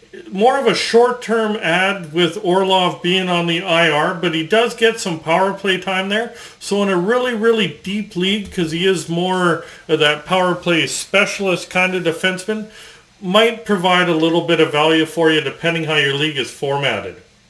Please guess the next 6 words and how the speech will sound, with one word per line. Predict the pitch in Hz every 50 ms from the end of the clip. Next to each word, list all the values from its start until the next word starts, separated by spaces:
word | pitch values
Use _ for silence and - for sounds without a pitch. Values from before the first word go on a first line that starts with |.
| _ _ _ _ _ _ _ - - - - - - - - - - - - -
Another | 160 180 226 254 277 269
one | 269 269 269
in | 262 233 190
Washington's | 165 170 175 196 202 - 240 220 185 - 202 185 160 131 -
Nick | 135 151 196 226 - -
Jensen, | - 131 139 147 156 180 180 - - 139 117 107